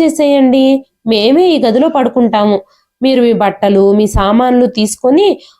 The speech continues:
ఆ మెట్ల కింద ఉన్న చిన్న గదిలోకి వెళ్ళిపోండి" అని చెప్పి అక్కడి నుంచి వెళ్ళిపోయింది అవంతి. అప్పుడే విశ్వనాథం గారికి భార్య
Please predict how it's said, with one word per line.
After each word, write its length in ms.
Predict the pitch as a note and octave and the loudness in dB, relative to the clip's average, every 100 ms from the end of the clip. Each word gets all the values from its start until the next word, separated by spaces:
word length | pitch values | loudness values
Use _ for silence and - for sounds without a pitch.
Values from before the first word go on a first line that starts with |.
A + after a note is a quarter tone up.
| - | -6
ఆ 140 | A#3+ | -2
మెట్ల 320 | A3+ F#3 E3 B3+ | 0 -2 -4 -4
కింద 240 | D#4 D#4 | 0 0
ఉన్న 240 | D4+ C4+ | 2 0
చిన్న 300 | B3+ A#3 G#3+ | 0 -2 -2
గదిలోకి 400 | B3 C4 C4+ D4 | 0 0 0 0
వెళ్ళిపోండి" 720 | D4+ A#3+ C4+ C#4+ A#3 G#3 G3 - _ - | 0 0 0 0 0 0 -2 -6 _ -6
అని 140 | A3 G#3+ | -4 -2
చెప్పి 520 | G3+ - F#4+ G#4 - - _ | -4 -2 0 0 -2 -10 _
అక్కడి 320 | - C#4 C#4 C4 | -8 -4 0 0
నుంచి 220 | C#4+ F4 | 2 0
వెళ్ళిపోయింది 640 | C4+ B3+ C4+ D#4 D#4 E4 | 0 0 -2 0 2 2
అవంతి. 560 | D4 G#3 G#3 - G#3 - _ _ _ _ _ _ _ _ _ - | 0 0 -2 -4 -6 -8 _ _ _ _ _ _ _ _ _ -8
అప్పుడే 460 | A3+ - B3+ D4 | -8 -4 -2 0
విశ్వనాథం 680 | E4+ A#3 - B3+ D4 C#4+ B3+ | 0 -2 -2 -2 0 0 0
గారికి 640 | A#3 A3 A#3 G4+ A4+ C#4+ G3+ | 2 0 0 0 2 0 -2
భార్య 400 | F#3+ F#3+ A3 | -2 0 0